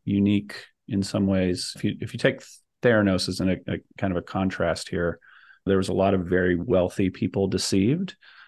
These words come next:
But if you think about Fresno, it's a very different demographic being deceived. And so I think, at least for me, that's, that's why it hurts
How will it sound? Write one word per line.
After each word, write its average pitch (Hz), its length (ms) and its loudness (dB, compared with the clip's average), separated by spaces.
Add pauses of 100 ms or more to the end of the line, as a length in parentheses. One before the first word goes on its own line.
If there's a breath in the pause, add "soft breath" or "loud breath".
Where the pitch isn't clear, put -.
(120 soft breath)
But 101 160 2
if - 140 0
you 104 60 2
think 98 220 -2
about 92 480 0
Fresno, 95 760 2 (380)
it's - 220 -2
a 98 60 2
very 98 320 4
different 95 500 0
demographic 92 720 0 (380)
being 113 220 4
deceived. 131 560 0
And 104 140 0
so 95 400 2 (340 loud breath)
I 107 80 -6
think, - 540 0
at - 140 -2
least 185 180 0
for 117 120 0
me, 120 380 6
that's, 95 500 0 (560 soft breath)
that's - 540 0
why 95 680 0
it 90 240 -2 (260)
hurts - 440 -2